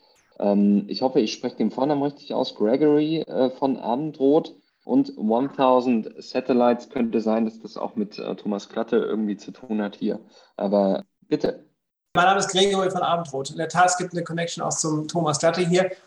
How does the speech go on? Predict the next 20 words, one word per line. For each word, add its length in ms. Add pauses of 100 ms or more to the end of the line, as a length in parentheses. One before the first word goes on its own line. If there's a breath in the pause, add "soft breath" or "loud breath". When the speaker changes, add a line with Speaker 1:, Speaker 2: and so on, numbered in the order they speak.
(200 loud breath)
Speaker 2:
Ähm, 360
wir 160
haben 140
eine 120
Firma 300
aufgebaut, 360
Tausend 300
Satellites 380
G 120
M 80
B 140
H, 580
ähm, 280
die 180
dezentrale 680
Coworking 420
Spaces 400
auch 300
als 360
Arbeitsort, 880